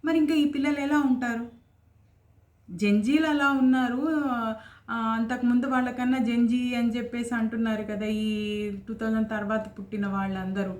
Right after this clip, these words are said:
వాళ్ళందరే చాలా హైపర్గా ఉన్నారంటే ఇంకా ఇప్పుడు ఈ ఆల్ఫాలు అనేవాళ్ళు ఇంకా హైపర్గా ఉన్నారు. ఇంకా ముందు ముందు ఎలా అవుతుందో అర్థం కావట్లేదు. కానీ ఇదంతా మంచికి అని మాత్రం నాకు అనిపించట్లేదు.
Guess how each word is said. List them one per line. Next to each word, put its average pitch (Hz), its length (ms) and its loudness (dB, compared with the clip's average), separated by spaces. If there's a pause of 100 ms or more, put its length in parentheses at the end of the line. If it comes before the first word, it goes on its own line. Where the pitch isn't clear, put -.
(580)
వాళ్ళందరే 269 1040 2
చాలా 247 220 0
హైపర్గా 240 580 -2
ఉన్నారంటే 214 1000 -2 (280)
ఇంకా 294 200 4
ఇప్పుడు 269 340 0
ఈ 254 180 2
ఆల్ఫాలు 262 520 2
అనేవాళ్ళు 262 420 0
ఇంకా 254 380 0
హైపర్గా 226 680 -2
ఉన్నారు. 190 480 -4 (300)
ఇంకా 247 160 -2
ముందు 247 300 4
ముందు 269 260 4
ఎలా 226 280 0
అవుతుందో 220 480 -2
అర్థం 202 460 -4
కావట్లేదు. 185 560 -10 (440)
కానీ 208 180 0
ఇదంతా 233 400 -2
మంచికి 254 680 0
అని 269 140 2
మాత్రం 254 440 0
నాకు 220 220 -2
అనిపించట్లేదు. 196 840 -8